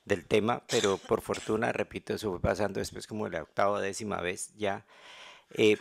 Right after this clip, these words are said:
pero sí me dolía muchísimo un tema que es preocupante. Se ha empezado una especie de cruzadas, como en el medioevo. Cruzadas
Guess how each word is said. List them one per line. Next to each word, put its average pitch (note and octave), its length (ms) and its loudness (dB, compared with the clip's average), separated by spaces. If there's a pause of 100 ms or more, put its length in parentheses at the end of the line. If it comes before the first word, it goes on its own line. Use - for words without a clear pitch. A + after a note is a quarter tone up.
pero G2+ 180 6
sí A#2+ 140 0
me B2 80 2
dolía G2 300 6
muchísimo A#2+ 760 -4 (120)
un A2+ 160 -4
tema A2+ 400 0 (320)
que F#2 320 0 (440)
es A2+ 140 6
preocupante. - 680 -2 (1000)
Se - 220 4
ha G2 160 6
empezado G2+ 640 0
una G#2 160 -4
especie G#2 420 -4
de F2+ 100 -4
cruzadas, - 960 -6
como F2 220 -2
en E2 80 -2
el D#2 120 -4
medioevo. E2+ 760 -2 (840)
Cruzadas B2 920 0